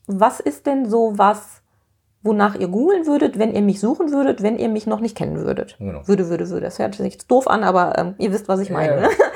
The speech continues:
Speaker 1: <laughs> So. Und da kamen echt total irre Sachen raus, nach denen ich nie gegoogelt hätte für mich. Also nach meinen Leistungen. Niemals. Also, ähm, echt schräg. Und das ist auch ein wichtiger Hinweis für meine Kunden,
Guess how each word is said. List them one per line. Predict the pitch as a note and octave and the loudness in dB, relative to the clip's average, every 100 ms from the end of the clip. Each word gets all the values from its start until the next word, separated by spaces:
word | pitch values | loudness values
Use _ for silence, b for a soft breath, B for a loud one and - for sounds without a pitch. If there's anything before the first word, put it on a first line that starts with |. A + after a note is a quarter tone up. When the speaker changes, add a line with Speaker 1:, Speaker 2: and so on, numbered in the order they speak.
| A2 | -6
Speaker 1:
<laughs> | F#3 - - | -6 -6 -8
So. | - D3+ - B B B | -2 -2 -4 B B B
Und | - B3 B3 | 0 2 2
da | G#3+ | 0
kamen | A#3+ A#3 - | 2 0 0
echt | A3+ - | -6 -6
total | G#3+ A3+ C4+ | -4 0 0
irre | C#4 A3+ | 0 0
Sachen | G3 - D#4 | -2 -2 -4
raus, | F#3+ F#3+ C4 A3+ | 0 2 0 -4
nach | G#3 | -4
denen | A#3+ A3 G3+ | -4 -2 -2
ich | G#3+ G#3 | -2 -4
nie | A3+ D4+ A#4 | 2 4 4
gegoogelt | D#4 A3 F#3 F3 | 2 0 -2 -2
hätte | F#3 - | -4 -6
für | - E3+ | -4 -2
mich. | D#3+ - - | -2 -4 -2
Also | F#3 | 2
nach | G3+ F#3+ | 0 2
meinen | G#3 F3 | 0 2
Leistungen. | E3+ E3 - F#3 G#3 D4 | 0 0 -2 -4 -2 -2
Niemals. | A4+ A4 F#4+ D#3 - - B B B | 0 2 2 2 -4 -18 B B B
Also, | A#3 A#3 B3+ - | 0 2 2 2
ähm, | B3 A#3 A#3+ - | 0 0 -6 -2
echt | D#4+ - - | -4 -4 -10
schräg. | - A3+ D#4+ A#4 - B B | -2 0 2 0 -8 B B
Und | A#3 A3 | 0 0
das | A#3+ | 0
ist | B3+ | 2
auch | F#3+ - | 2 2
ein | - A#3+ | 0 -2
wichtiger | G#3+ B3 C#4+ A#3+ | -2 -4 0 0
Hinweis | A3 B3 B3+ B3 B3 | 0 2 2 2 -2
für | A3 | -2
meine | G3 F#3+ C#4+ | -2 -2 -4
Kunden, | - D#4 - D#4+ | -6 -8 -6 -8